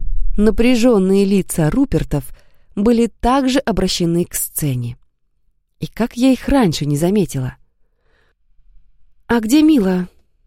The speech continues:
Неужели на каруселях укачала?» вырвалось у меня шёпотом.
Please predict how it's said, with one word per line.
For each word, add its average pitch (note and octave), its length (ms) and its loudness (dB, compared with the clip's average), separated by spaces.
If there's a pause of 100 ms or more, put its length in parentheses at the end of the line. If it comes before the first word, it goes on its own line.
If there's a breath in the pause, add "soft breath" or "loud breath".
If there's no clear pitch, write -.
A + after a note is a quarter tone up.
(180)
Неужели B3 540 -2
на F4+ 140 0
каруселях G#3 580 -4
укачала?» F3+ 520 -8 (840)
вырвалось D#3+ 540 -6
у - 20 -6
меня E3 240 -2
шёпотом. C#3+ 540 -6